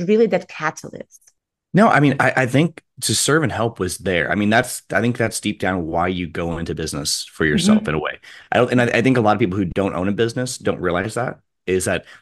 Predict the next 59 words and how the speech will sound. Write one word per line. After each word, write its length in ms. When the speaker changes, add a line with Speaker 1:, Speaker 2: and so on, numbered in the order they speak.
Speaker 2:
don't 140
get 80
me 60
wrong, 340
there's 180
a 40
lot 320
of 40
aspects 340
that 140
people 220
talk 240
about, 300
the 80
freedom, 600
the 80
money, 440
but 80
they 80
don't 160
talk 220
also 240
about 340
<laughs> 160
all 100
the 100
downfall 680
and 100
all 120
the 100
opportunity 420
that 100
you 120
have 160
to 80
fail, 540
let 120
alone 320
you're 140
responsible 460
for 140
so 260
many 200
other 120
people. 380
But 220
the 120
truth 300
is, 200
it's, 400
it's 200
one 260
of 80
those 180
foundational 600
points, 340
I 60
think, 160
in 100